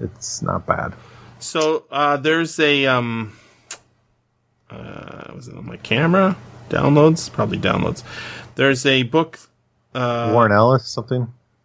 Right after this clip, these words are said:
Speaker 2: Oh, yeah, yeah,
Speaker 1: Likes
Speaker 2: yeah.
Speaker 1: it?
Speaker 2: What's it called?
Speaker 1: Space Prison, something
Speaker 2: Yeah,
Speaker 1: like that?
Speaker 2: Space Prison. Now, um, it's on LibriVox, and I think it was six hours.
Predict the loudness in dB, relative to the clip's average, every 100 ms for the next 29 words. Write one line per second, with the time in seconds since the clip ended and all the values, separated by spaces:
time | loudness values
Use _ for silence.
0 | -6 0 2 2 2 4 4 2 2 2
1 | 0 -10 -20 _ -2 -2 0 0 0 -2
2 | _ _ -14 0 2 2 0 0 2 0
3 | -2 -4 0 2 2 2 2 2 0 0
4 | 0 0 -4 -10 -4 0 2 2 0 2
5 | 2 2 -2 -6 _ -12 -4 -4 -4 -12
6 | -12 -4 0 2 2 0 2 0 0 -4
7 | -8 -4 -4 -4 -4 -2 0 -2 -6 -14
8 | -8 -10 -6 -4 0 0 0 -2 -4 -10
9 | -18